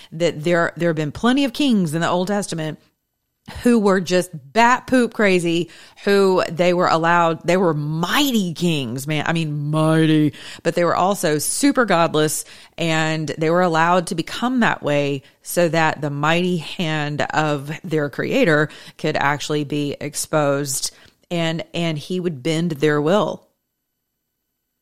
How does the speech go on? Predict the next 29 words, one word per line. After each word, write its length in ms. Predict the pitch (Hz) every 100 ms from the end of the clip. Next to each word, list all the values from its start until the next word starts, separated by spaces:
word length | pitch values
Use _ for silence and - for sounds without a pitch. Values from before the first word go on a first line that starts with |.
| _ _ _
to 160 | 185 156
him. 320 | 170 165 - _ _ _ _ _ _ _ _ _ _ _ -
And 120 | 185
there's 220 | 185 151 175
nothing 360 | 214 233 254
like 180 | 208 -
suffering 560 | - 202 196 165 160 156
that 240 | 156 151
bends 360 | 160 160 156 -
someone's 420 | - 165 156 143 135
will 200 | 147 139
faster. 480 | 139 - - - - -
Nothing. 400 | 175 156 - - _ _ _ _ _ _ _ _ _ _ - -
And 100 | 180
so 280 | 202 214 - - -
I 160 | 240 320
don't 320 | 370 208 -
know 280 | 156 170 190
if 100 | 220
President 360 | 247 220 240 233
Trump 260 | 247 240
is 80 | 240
ever 180 | 240 226
gonna 160 | 220
get 160 | 220 220
that 180 | 208 175
memo 320 | 185 190 185
from 180 | 185 180
above, 400 | 175 175 180